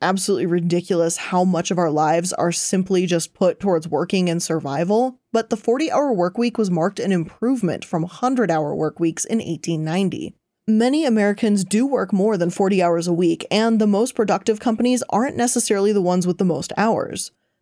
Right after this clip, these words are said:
The Organization for Economic Cooperation and Development has found that countries with the highest average number of working hours are some of the least productive. For example, Luxembourg, one of the most productive countries in the world,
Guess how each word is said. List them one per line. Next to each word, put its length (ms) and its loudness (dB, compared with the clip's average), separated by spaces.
The 100 0
Organization 680 2
for 200 -2
Economic 460 0
Cooperation 680 0
and 180 0
Development 580 0
has 200 0
found 300 0
that 100 -4
countries 460 -2
with 100 -6
the 80 -2
highest 540 -2
average 420 0
number 260 0
of 120 -2
working 320 -2
hours 380 0
are 120 0
some 220 0
of 100 -2
the 80 2
least 360 -4
productive. 760 -4
For 180 2
example, 540 -2
Luxembourg, 720 0
one 180 2
of 80 0
the 80 4
most 300 0
productive 560 0
countries 380 2
in 60 4
the 60 4
world, 380 2